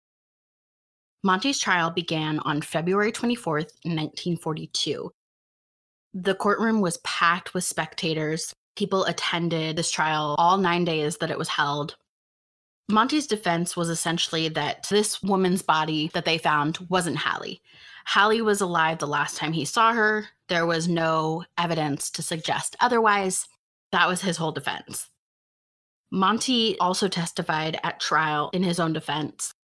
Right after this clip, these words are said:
and he claims that him and Hallie would get into striking matches, but he denied ever beating her, and he denied killing her. Well, the prosecution obviously thought they had a pretty good case against him.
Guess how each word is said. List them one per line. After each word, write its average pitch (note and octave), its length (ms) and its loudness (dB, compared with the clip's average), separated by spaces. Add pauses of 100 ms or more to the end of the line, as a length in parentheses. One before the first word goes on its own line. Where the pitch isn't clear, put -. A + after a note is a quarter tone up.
(100)
and F3 440 2
he G3+ 520 2 (120)
claims F3 540 0
that D#3+ 420 0
him A#3 200 2
and A3+ 100 2
Hallie F#3 400 4
would E3+ 240 -4
get E3 140 -2
into E3 180 0
striking G3 720 0
matches, A3+ 580 0 (640)
but F3+ 260 4
he - 240 -2
denied E3+ 480 0
ever F3+ 220 2
beating E3+ 360 0
her, E3 280 0 (140)
and F3+ 260 2
he E3+ 160 0
denied D#3 500 -2
killing F3 360 -2
her. - 200 -4 (1000)
Well, F#3 240 4
the G3 80 -2
prosecution F#3+ 720 -2 (100)
obviously D#3+ 640 -2
thought F3 220 -2
they F3+ 100 -2
had E3+ 180 0
a D#3+ 40 -4
pretty F#3 280 -2
good E3+ 180 -4
case D#3+ 480 -4
against - 520 -8
him. - 260 -8